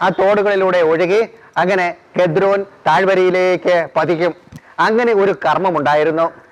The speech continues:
അങ്ങനെ ഒരു കർമ്മം നടന്നുകൊണ്ടിരിക്കുന്ന അവസരത്തില് ഇതാ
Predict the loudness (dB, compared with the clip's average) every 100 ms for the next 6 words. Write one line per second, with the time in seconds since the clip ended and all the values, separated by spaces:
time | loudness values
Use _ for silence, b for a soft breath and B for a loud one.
0 | B B B 0 2 2 2 0 -2 0
1 | 0 0 0 0 -2 -2 -4 -4 -2 -2
2 | -2 -2 -2 -2 -8 B B -2 0 -2